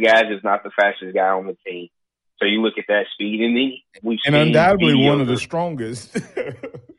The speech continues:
Speaker 1: Yeah, and we've seen videos of him in the weight room, and it makes you go, "Okay, this dude is extremely strong," so he has
Speaker 2: Yeah.
Speaker 1: a essence of power to his game. And when we, when I look at Ty Simpson,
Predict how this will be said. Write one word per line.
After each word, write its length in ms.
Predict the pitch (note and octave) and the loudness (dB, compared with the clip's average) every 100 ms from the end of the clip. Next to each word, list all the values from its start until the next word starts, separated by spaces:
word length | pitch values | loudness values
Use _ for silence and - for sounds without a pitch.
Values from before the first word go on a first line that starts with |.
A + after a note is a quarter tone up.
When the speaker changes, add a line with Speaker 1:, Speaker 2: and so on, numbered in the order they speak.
| - - | -14 0
Speaker 1:
Yeah, 220 | B2 B2 - - - | 4 4 2 -6 -4
and 160 | B2+ C3 | 0 0
we've 180 | C#3+ - | 0 0
seen 220 | D3+ C#3 | 0 0
videos 460 | C3 C3+ C3+ B2+ A#2 A#2 | 2 4 4 2 2 -2
of 60 | |
him 220 | B2+ B2 A#2+ | 0 0 0
in 100 | A#2 | 0
the 60 | |
weight 280 | A2 C3+ C3+ | 2 2 2
room, 380 | A2+ A2 A2 G#2+ - _ | 0 0 0 -4 -10 _
and 120 | G#2 A2 | -2 0
it 20 | |
makes 300 | A2+ A2 - | 2 2 0
you 100 | A2+ | 2
go, 220 | A#2 A2 | 4 2
"Okay, 200 | A2 A#2 A2 | 2 0 0
this 180 | G#2 | -4
dude 220 | G#2+ A#2+ A2+ | -2 0 0
is 180 | A2 | -2
extremely 520 | G2+ - A#2+ A2 G#2+ F#2+ | -2 -2 0 0 -2 -2
strong," 380 | - D#3 C#3 A2+ | 0 2 0 -2
so 60 | A2 | -2
he 160 | G#2+ | 0
has 240 | G#2+ G#2+ G#2 _ | 2 0 -2 _
Speaker 2:
Yeah. 120 | D#2+ D#2+ | -16 -6
Speaker 1:
a 160 | G#2 G2 _ _ _ _ | -6 -6 _ _ _ _
essence 320 | A2+ A2+ - - | -2 -2 -4 -8
of 80 | A2 - | -10 -2
power 420 | - B2 A2+ G2 - | 4 6 4 2 -6
to 100 | G2 | -8
his 200 | F2+ D#2+ | -8 -8
game. 300 | E2 D2 - _ _ _ _ _ _ _ - | -14 -16 -20 _ _ _ _ _ _ _ -2
And 100 | B2+ | 0
when 140 | C3+ | 2
we, 140 | C3+ C3 - | 2 -2 -4
when 180 | A#2+ A#2+ | 0 4
I 100 | C#3 | 6
look 200 | D#3 C#3+ | 6 4
at 160 | B2 - | 2 2
Ty 220 | A2+ G#2+ | 2 2
Simpson, 420 | A#2 G#2 - G#2 | -2 -4 -6 -10